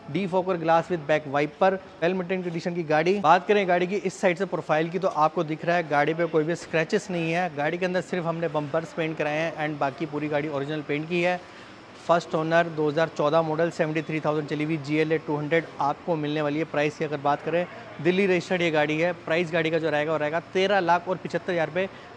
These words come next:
थर्टीन लाख सेवेंटी फ़ाइव थाउजेंड में दो हज़ार चौदह model जीएलए आप market में try कर सकते हैं। इस price के अंदर आपको गाड़ी कहीं भी नहीं मिलेगी, सिर्फ car deal के ऊपर ही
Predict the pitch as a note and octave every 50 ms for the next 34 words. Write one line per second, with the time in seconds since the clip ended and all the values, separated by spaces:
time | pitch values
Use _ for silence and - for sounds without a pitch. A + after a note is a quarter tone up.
0 | - - - A3 A3+ C4+ C4 B3 A3 G#3 G3+ G3 - - - F#3+ F#3 F3+ G3 F#3+
1 | - - F#3 G3 F#3 - F#3 E3+ F3 F3 F3 F3+ F3+ D#3+ E3 E3 E3+ E3 F3 E3+
2 | D#3+ - E3 E3+ E3+ F#3 F3 E3+ E3 D#3+ D#3+ D#3+ D3+ C3+ C#3+ D#3 E3 E3+ E3+ F3+
3 | F3+ F3 - D3+ D3+ E3 D#3+ D3+ D3+ D3 D3+ D3 E3 E3 D#3+ C#3+ - D3+ D3+ D#3
4 | D#3+ - D#3 - - - - D#3+ D#3+ D#3+ E3 E3+ E3 - - - - - - F#3+
5 | G3 - - - D3 D3 D3+ D#3+ D#3 - - D#3+ D3 D3 D3+ D3 D3 C#3 C#3 -
6 | D3 D#3 D3 C#3+ C#3+ C3+ C#3+ D3+ E3 D#3+ - E3 D3+ C#3+ C3+ D3+ E3 E3 D3+ D3
7 | D3 E3+ F3 E3 D#3 C#3+ C3+ D3 D3+ D3 D3 C#3+ D3+ D3 C#3+ D3 D#3+ E3 D#3+ -
8 | - D#3 E3+ F3+ - - - - D3+ D3 D3+ D3+ D#3 D#3 D#3 D#3+ D3+ - D#3 D3
9 | C3 D#3+ G#3 A3+